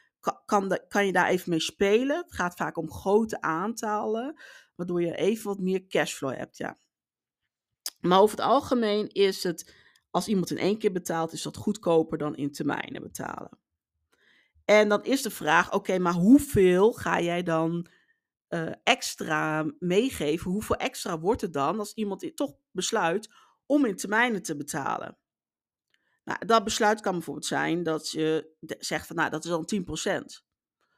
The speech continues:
Eh, of dat is dan vijf procent, of dat is dan een extra maandtermijn, heb ik ook nog wel eens gehoord. Hè, dat i-, in plaats van het, ehm, in twaalf keer dertien, dertien maandtermijnen. En dat, hè,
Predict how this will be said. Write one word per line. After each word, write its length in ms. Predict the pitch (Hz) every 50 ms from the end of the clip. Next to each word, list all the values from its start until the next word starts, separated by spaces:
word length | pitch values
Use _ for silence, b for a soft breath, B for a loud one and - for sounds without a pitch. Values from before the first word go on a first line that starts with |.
| _ _ _ _ _ _ _
Eh, 600 | - - - 156 156 156 156 151 151 151 147 147 - -
of 240 | - 170 165 -
dat 200 | - 160 143 147
is 120 | - 160 -
dan 140 | - 147 -
vijf 280 | - 180 175 180 180
procent, 560 | - 175 180 - - 175 170 165 160 160 -
of 180 | - 151 143 -
dat 240 | - 151 147 147 -
is 180 | 156 151 -
dan 580 | - 143 143 143 147 147 147 143 139 135 - - -
een 180 | 151 160 -
extra 500 | - - 185 - - - - 202 170 156
maandtermijn, 1000 | 156 165 165 165 160 160 170 170 180 190 220 220 - - 220 202 190 202 220 233
heb 100 | 202 165
ik 100 | - -
ook 120 | - 147 185
nog 120 | 196 196
wel 120 | 202 185 185
eens 180 | 185 190 -
gehoord. 800 | - - 180 175 175 180 190 220 220 - - - - - - -
Hè, 140 | - - 202
dat 260 | 165 156 - - _ _ _ _ _ _ _ _ -
i-, 300 | 160 156 160 180 185 180
in 140 | - 160 156
plaats 380 | - 151 151 156 151 - - -
van 220 | 160 156 147 151
het, 240 | 156 147 147 - -
ehm, 480 | 156 147 147 147 147 147 143 151 170 - - _ _ _ _ _ _ _ _ _ _ _ _ _ _ _ _
in 280 | - - 110 - 143 165
twaalf 360 | - - 151 156 160 165 165
keer 440 | - - 160 156 139 - - 147 143
dertien, 600 | 156 143 147 151 - - 208 202 202 208 208 B B B B B B
dertien 320 | - 165 165 175 - 220 196
maandtermijnen. 760 | 185 180 185 196 - 208 190 185 185 196 220 240 247 - -
En 100 | 165 156
dat, 140 | 147 147 - _ _ _ -
hè, 200 | 185 214 302